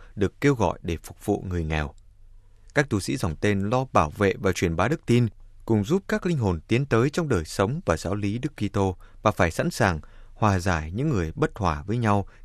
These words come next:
cứu giúp và phục vụ những tù nhân hoặc bệnh nhân trong các bệnh viện, cùng thực thi các công tác bác ái khác. Đây không phải là một ý hướng, nhưng là một lối sống mà họ đã trải qua. Truyền thống Ignacio đã tiếp tục đến ngày nay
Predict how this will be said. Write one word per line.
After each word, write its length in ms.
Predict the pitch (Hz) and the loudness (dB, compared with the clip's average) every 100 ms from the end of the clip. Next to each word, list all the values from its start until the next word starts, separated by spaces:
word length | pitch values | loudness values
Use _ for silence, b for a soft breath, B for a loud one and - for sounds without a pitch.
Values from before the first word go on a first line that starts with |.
| - | 0
cứu 200 | 117 151 | 0 2
giúp 180 | 196 - - | -2 -2 -6
và 100 | 87 | -6
phục 260 | - 82 | -6 -4
vụ 160 | 95 92 | -2 -2
những 160 | 104 113 | -6 -4
tù 180 | - 87 | -2 0
nhân 300 | 80 113 120 | 2 0 0
hoặc 180 | 98 95 | -6 -2
bệnh 240 | 92 - | -2 0
nhân 160 | 107 104 | -2 0
trong 180 | 107 | -4
các 140 | 98 - | -4 -2
bệnh 160 | - 101 | -2 0
viện, 200 | 104 - b b - | -2 -2 b b 0
cùng 180 | 110 87 | 0 0
thực 220 | 104 - | -6 -4
thi 160 | - 135 - | -4 -4 -2
các 140 | 185 | -2
công 160 | 123 117 | -2 -2
tác 240 | 156 - | -4 -4
bác 160 | 127 135 | -10 -6
ái 180 | 92 | -8
khác. 240 | 98 120 127 - - - - - - - - - - | -4 -4 -6 -12 -20 -20 -20 -20 -20 -20 -20 -14 0
Đây 140 | 120 | 0
không 180 | - 117 | 2 -4
phải 180 | - 78 | -4 -2
là 100 | 82 | -2
một 160 | 85 - | -4 -6
ý 140 | - 135 | -2 2
hướng, 260 | 120 120 196 b - | 2 2 0 b -2
nhưng 160 | 165 | 0
là 120 | 139 87 | 2 0
một 180 | 87 - - | -2 -6 0
lối 200 | 101 143 | 2 2
sống 360 | - 107 151 | 0 -2 -2
mà 80 | 113 | -4
họ 220 | 76 - - | -4 -6 -6
đã 140 | 110 | -8
trải 200 | - 73 | -6 -6
qua. 280 | - 92 90 - - - _ - - - - _ - | 0 2 2 -2 -20 -20 _ -20 -20 -20 -20 _ -12
Truyền 220 | - 113 | 2 2
thống 180 | 98 127 | 4 0
Ignacio 580 | 160 143 139 - 143 135 | 2 2 2 2 2 4
đã 120 | - - | 2 0
tiếp 120 | 214 - | -2 0
tục 160 | - | 0
đến 140 | 104 151 | 0 0
ngày 140 | 107 | 0
nay 260 | 80 107 113 | 2 2 2